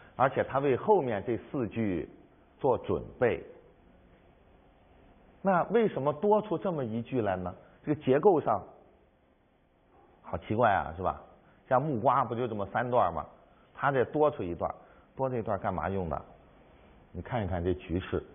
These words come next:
你觉得他干嘛用的？“鱼戏莲叶间”，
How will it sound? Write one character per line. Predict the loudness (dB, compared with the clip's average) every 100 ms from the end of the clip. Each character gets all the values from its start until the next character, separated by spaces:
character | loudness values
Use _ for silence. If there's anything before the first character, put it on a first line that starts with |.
| -20 -16
你 | -8
觉 | 0
得 | 0
他 | 0
干 | -4
嘛 | -4 -2
用 | -4 -4
的 | -8 -14 -20 -20 -20 -20 -20 -20 -20 -20 -20 -20 -20 -6
？“鱼 | 0 2 0
戏 | -2 -2 2 0
莲 | 0 0 -2 -2
叶 | -2 -2 -2 -6 -4
间”， | -2 -4